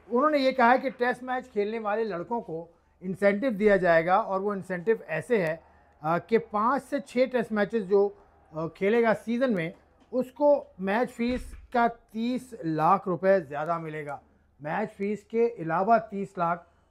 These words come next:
रुपए ज़्यादा मिलेंगे, जो कि पचास फीसद आता है। मतलब असल ऐलान उनका ये है कि पचास फीसद टेस्ट मैचेस अगर सीज़न में आप खेलते हैं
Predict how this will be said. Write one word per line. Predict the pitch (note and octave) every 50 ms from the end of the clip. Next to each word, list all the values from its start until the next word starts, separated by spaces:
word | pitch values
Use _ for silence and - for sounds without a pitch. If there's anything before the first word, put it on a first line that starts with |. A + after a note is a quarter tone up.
| -
रुपए | D#3 D3+ F3+ E3+
ज़्यादा | D#3 E3 E3 F#3 G3+
मिलेंगे, | G#3 G#3 G#3 A3 A#3 B3+ A#3+
जो | F3+ G#3 G3+
कि | G#3 A3+
पचास | - - G3+ F#3+ - G3+ G#3 A#3 A#3 A#3
फीसद | A#3 A3 F#3 A3 F#3
आता | D#3+ D#3 D3+ G3+ G3+
है। | G#3 A#3 A#3 - _ _ _ _ - A#3
मतलब | C4 C#4
असल | C4 A#3 B3 C#4
ऐलान | C#4 C4 A#3+ A#3 A#3 B3 B3
उनका | B3 A#3 B3
ये | A3+ A3 G#3+
है | A3 A3+
कि | A#3+ B3+
पचास | - G3+ F3+ - F#3 F#3+ A3+ A3+
फीसद | - A3+ A3 G3+ A3+ -
टेस्ट | G#3+ G3 - F#3
मैचेस | F#3 F3 F3 F#3 G#3+ G3 G3
अगर | G3 F#3+ G3+ F#3+ - _ _ _ _ _ _ _ -
सीज़न | A#3+ B3+ A#3+ D4 D4 D4
में | C#4+ C4
आप | A3+ G3 F#3 F#3 - -
खेलते | - E3+ E3+ F3 - B3+
हैं | B3 F#3+ E3+ F3 -